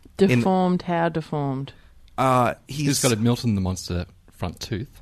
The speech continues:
Speaker 1: Yeah, he's, he's
Speaker 2: Oh.
Speaker 1: got, like, a, a big, a
Speaker 2: Is he a human?
Speaker 1: No, he's death.
Speaker 2: He's de-, he, he's
Speaker 1: He's
Speaker 2: actually deaf.
Speaker 3: in human
Speaker 1: he's,
Speaker 3: form.
Speaker 1: he's actually
Speaker 2: He's not
Speaker 1: deaf,
Speaker 2: like
Speaker 1: but
Speaker 2: an
Speaker 1: in
Speaker 2: Ice Hockey Player called Death. He's
Speaker 1: No, no.
Speaker 2: actually deaf.
Speaker 1: Actually death.
Speaker 2: Mm.
Speaker 1: Actually death. He lives in a motel. He has a
Speaker 2: Mm.
Speaker 1: thing for large redheads,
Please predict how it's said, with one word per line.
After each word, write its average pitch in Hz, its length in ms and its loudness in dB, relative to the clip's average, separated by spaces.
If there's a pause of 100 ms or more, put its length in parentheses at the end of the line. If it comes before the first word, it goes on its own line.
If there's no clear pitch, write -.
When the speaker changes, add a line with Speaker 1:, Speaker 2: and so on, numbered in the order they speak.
Speaker 1:
Yeah, 117 240 2
he's, 131 180 -2
he's 226 260 0
Speaker 2:
Oh. 131 40 0
Speaker 1:
got, 120 100 4
like, 127 140 0
a, 120 180 0
a 117 80 -2
big, 120 400 -6 (140)
a - 40 4
Speaker 2:
Is 226 60 2
he 233 120 6
a 233 40 6
human? 311 500 2 (420)
Speaker 1:
No, 143 120 6
he's 131 160 2
death. - 460 -2 (180)
Speaker 2:
He's 202 180 2
de-, - 140 -2
he, 208 220 2
he's 196 140 -2
Speaker 1:
He's 147 60 6
Speaker 2:
actually 214 380 6
deaf. 180 220 2
Speaker 3:
in 147 40 0
human 139 260 6
Speaker 1:
he's, 110 40 -2
Speaker 3:
form. 110 320 0
Speaker 1:
he's 143 240 0
actually 147 240 4
Speaker 2:
He's 123 120 4
not 214 80 8
Speaker 1:
deaf, 185 60 8
Speaker 2:
like 196 100 8
Speaker 1:
but - 40 2
Speaker 2:
an 202 80 6
Speaker 1:
in 185 60 6
Speaker 2:
Ice 185 160 4
Hockey 190 220 -2
Player 165 280 2
called 156 240 0
Death. 151 240 0
He's 151 100 4
Speaker 1:
No, 151 120 10
no. 131 80 6
Speaker 2:
actually 160 340 0
deaf. 147 320 -2
Speaker 1:
Actually 139 400 4
death. - 500 -6
Speaker 2:
Mm. 151 360 -4 (140)
Speaker 1:
Actually 147 340 0
death. 110 260 0 (360)
He 131 100 -2
lives 139 200 4
in 147 60 4
a 131 40 6
motel. 110 600 2 (160)
He - 140 2
has 220 180 6
a 147 60 2
Speaker 2:
Mm. 143 80 0
Speaker 1:
thing 127 220 2
for 123 120 -2
large 107 340 4
redheads, 95 680 -2